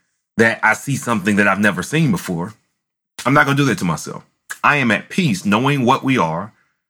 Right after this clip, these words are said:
and only expecting what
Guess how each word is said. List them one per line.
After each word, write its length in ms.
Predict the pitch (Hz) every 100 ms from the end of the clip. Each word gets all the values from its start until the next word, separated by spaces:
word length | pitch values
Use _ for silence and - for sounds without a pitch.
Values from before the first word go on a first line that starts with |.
| _ _ _
and 140 | 107
only 360 | 104 135 139 127
expecting 840 | 117 - 123 117 - 110 107 101 - _ _ _ _ _
what 540 | 98 127 - - -